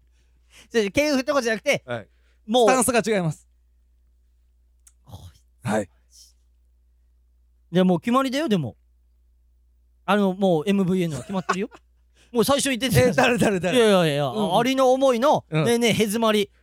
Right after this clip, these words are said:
Speaker 1: いや、俺、へずまりゅうかと思わせて、ただへが詰まって腹痛めて。もうこれじゃあ、俺、これ言ったもん、俺、これ。だから正解じゃん。
Speaker 2: いや、
Speaker 1: 正解。
Speaker 2: すごかったな。
Speaker 1: 正解って設定されてんのも俺は腑に落ちてないけど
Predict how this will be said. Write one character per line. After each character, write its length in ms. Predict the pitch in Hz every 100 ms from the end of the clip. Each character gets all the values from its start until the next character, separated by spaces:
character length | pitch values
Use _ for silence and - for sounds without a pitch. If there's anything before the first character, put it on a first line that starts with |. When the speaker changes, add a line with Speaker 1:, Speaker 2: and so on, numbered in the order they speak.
| -
Speaker 1:
い 60 |
や、 80 | 247
俺、 200 | 247 233
へ 120 | 196 349
ず 80 | 320
ま 140 | 277
り 80 | 262
ゅ 40 |
う 40 | 311
か 140 | 262
と 100 | 214
思 120 | 220
わ 120 | 269 233
せ 80 |
て、 120 | 226 233
た 120 | 294
だ 100 | 262
へ 120 | 240
が 80 | 277
詰 260 | 220 -
ま 60 | 294
っ 20 |
て 100 | 277
腹 200 | 202 277
痛 180 | 285 185
め 100 | 262
て。 200 | 190 311
も 160 | 269 302
う 20 |
こ 140 | 233
れ 80 | 330
じ 80 | 269
ゃ 60 | 233
あ、 20 |
俺、 300 | 285 440 415
こ 200 | - 370
れ 60 |
言 100 | 285
っ 20 | 349
た 100 | 285 523
も 80 | 294
ん、 60 | 180
俺、 160 | 233
こ 160 | 208 226
れ。 160 | 185 - _ _ _ _ _ _ _ _ _
だ 40 | 285
か 60 | 330
ら 60 |
正 220 | - 415
解 240 | 339 427 403
じ 80 | 302
ゃ 40 |
ん。 40 |
Speaker 2:
い 440 | 226 - _ _ 196
や、 140 | 240
Speaker 1:
正 160 | - 392
解。 100 | 370
Speaker 2:
す 40 |
ご 180 | 240 294
か 100 | 254
っ 40 | 254
た 60 |
な。 40 | 262
Speaker 1:
正 220 | 403 440
解 180 | 240 427
っ 80 | 156
て 120 | 247
設 160 | 311 330
定 120 | 202
さ 120 | 311
れ 100 | 339
て 100 | 311
ん 40 | 339
の 80 | 254
も 80 |
俺 100 | 226
は 60 | 247
腑 80 | 254
に 100 | 294
落 120 | 330
ち 40 |
て 60 | 240
な 80 | 254
い 80 | 240
け 100 | 202
ど 220 | 285